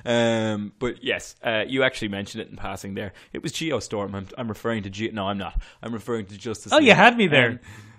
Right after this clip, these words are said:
Speaker 2: I, I
Speaker 1: yeah,
Speaker 2: genuinely
Speaker 1: um,
Speaker 2: believed you.
Speaker 1: I'm refer-, <laughs> I'm referring to Justice League. Did you like Justice League, Michael?
Speaker 2: Uh, look, Ben, uh,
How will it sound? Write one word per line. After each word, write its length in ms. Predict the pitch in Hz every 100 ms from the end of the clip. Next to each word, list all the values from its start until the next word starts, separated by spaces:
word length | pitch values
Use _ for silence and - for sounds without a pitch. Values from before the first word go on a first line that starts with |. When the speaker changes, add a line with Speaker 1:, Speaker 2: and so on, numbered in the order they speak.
| _ _ 110
Speaker 2:
I, 60 | 110
I 140 | 151
Speaker 1:
yeah, 140 | 147 143
Speaker 2:
genuinely 340 | 165 151 143
Speaker 1:
um, 120 | 120
Speaker 2:
believed 200 | 113 107
you. 40 | 127
Speaker 1:
I'm 80 | 123
refer-, 280 | 127 - - _ _
<laughs> 260 | _ _ -
I'm 240 | - -
referring 500 | - - 208 165 165
to 180 | - -
Justice 540 | - - 160 - 110
League. 300 | 113 107 98 - - -
Did 140 | 202 202
you 60 |
like 160 | 220 208
Justice 320 | 233 202 202
League, 180 | 202 208
Michael? 340 | 190 196 196 -
Speaker 2:
Uh, 60 | 160
look, 360 | 202 214 -
Ben, 320 | 165 156 139 - _ _ _ 143
uh, 240 | 143